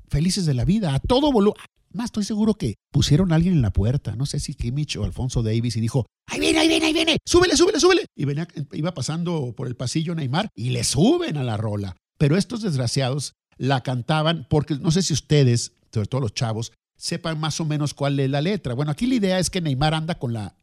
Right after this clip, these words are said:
exnovia de Maluma. Maluma tuvo a su novia, ya eventualmente rompieron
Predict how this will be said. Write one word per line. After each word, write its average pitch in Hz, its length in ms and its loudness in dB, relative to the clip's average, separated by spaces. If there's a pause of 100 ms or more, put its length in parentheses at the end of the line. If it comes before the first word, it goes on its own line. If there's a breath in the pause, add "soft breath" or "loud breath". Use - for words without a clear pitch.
(120)
exnovia 139 720 -2
de 127 100 -2
Maluma. 180 480 -2 (200)
Maluma 123 400 0
tuvo 110 200 -4
a - 20 -6
su 151 100 -2
novia, 185 460 4 (180)
ya 110 280 -4
eventualmente 107 600 -2
rompieron 180 720 2